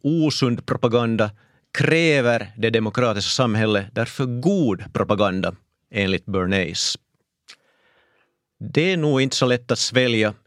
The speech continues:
i dagens värld. Kan det faktiskt vara så att vi behöver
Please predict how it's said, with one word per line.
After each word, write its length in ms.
i 100
dagens 580
värld. 380
Kan 160
det 80
faktiskt 600
vara 220
så 580
att 160
vi 80
behöver 960